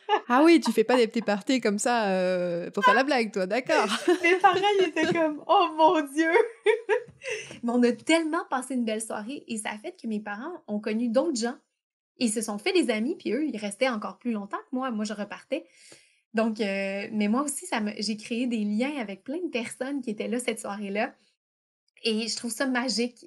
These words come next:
Speaker 2: l-, la communauté et l'aspect, on, on a la chance d'être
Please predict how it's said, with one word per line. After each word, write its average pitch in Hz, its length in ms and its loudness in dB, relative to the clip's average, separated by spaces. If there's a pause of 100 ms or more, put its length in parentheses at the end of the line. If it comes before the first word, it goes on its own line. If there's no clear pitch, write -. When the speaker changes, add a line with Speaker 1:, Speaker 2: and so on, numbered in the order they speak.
Speaker 2:
l-, 208 240 -6
la 208 180 -4
communauté 233 800 -2 (440)
et 233 100 0
l'aspect, 240 460 -4 (580)
on, 240 220 -6
on 226 100 -6
a 247 60 -2
la 240 120 0
chance 330 220 -6
d'être 214 220 -10